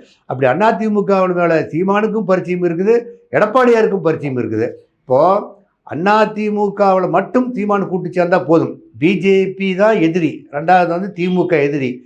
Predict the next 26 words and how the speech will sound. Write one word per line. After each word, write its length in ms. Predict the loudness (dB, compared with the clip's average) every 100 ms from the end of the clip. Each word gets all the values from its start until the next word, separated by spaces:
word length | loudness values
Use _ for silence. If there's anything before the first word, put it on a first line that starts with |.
| _ _ _ -4
அதே 400 | 2 4 6 6
நிலைமையில 380 | 4 4 4
தான் 120 | 4 2
வந்து 480 | 0 -2 -2 -2 0
எடப்பாடியாருக்கும் 1000 | 0 2 4 4 4 2 0 -4 -6 -8 -10 -4
பி 160 | -4
ஜே 220 | 2 4
பி 120 | 4 0
எதிரி, 300 | -2 -4 -6
தி 180 | -4
மு 160 | -4 -2
க 120 | 0
எதிரி. 300 | 0 0 -2 -6 -20 _ -4
எதிரிக்கு 480 | 0 2 2 2 2
எதிரி 180 | 2 0
நண்பன்கிற 520 | -2 -2 -2 0 0
மாதிரி 460 | 0 0 0 0 -2 -12 _
இவங்க 240 | -6 0
ரெண்டு 220 | 2 2 2
பேரும் 220 | 2 2
ஒண்ணு 200 | 0 -2
சேர்ந்தாங்கன்னு 360 | -2 -2 -2
வச்சுக்கோங்க, 400 | -4 -6 -4 -4 -4 -14 _ -2
தமிழ்நாட்டுல 520 | 0 4 4 4 2
அடுத்தது 260 | -2 -2 -4
வந்து, 260 | -2 -2